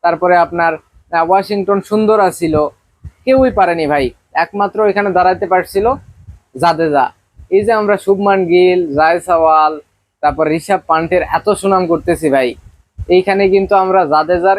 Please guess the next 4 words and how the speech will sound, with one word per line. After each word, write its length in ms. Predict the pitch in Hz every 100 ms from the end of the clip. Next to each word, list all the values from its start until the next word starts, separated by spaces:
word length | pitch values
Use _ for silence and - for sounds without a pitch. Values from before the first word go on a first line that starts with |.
| 196
ইনিংসগুলা 760 | 196 208 208 - 175 180 190 220 _ _ _ _ 127
দেখেও 420 | 208 214 247 240
দেখতেছি 480 | 185 170 170 - 143
না। 160 | 120